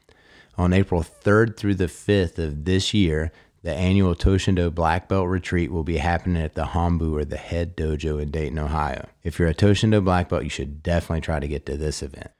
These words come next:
On May the first, I will be hosting what we call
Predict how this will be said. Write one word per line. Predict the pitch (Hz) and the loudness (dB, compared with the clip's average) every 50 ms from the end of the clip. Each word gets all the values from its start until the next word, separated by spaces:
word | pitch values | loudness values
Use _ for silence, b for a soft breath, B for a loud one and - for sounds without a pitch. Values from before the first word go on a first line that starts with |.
| _ _ _ _ _ _ - | _ _ _ _ _ _ 0
On | 98 87 85 80 80 | 2 4 4 6 6
May | 85 87 92 95 95 | 6 6 6 4 4
the | 90 92 82 | 2 0 -2
first, | - - - - - 143 131 90 78 76 87 - - - - - _ _ _ _ | -4 -10 -14 0 2 4 4 4 4 0 -2 -6 -8 -12 -12 -16 _ _ _ _
I | - - 95 117 | 0 2 4 6
will | 127 113 87 | 6 4 4
be | 76 82 78 | 2 0 0
hosting | 71 87 87 87 80 - - - 80 76 78 78 b b b b b b | 2 2 2 2 0 -2 -4 -4 -4 -2 -4 -6 b b b b b b
what | - 90 90 82 | -4 -2 -2 0
we | 87 85 | -2 -2
call | - - 87 82 80 78 80 - | 0 0 0 2 2 -2 -4 -6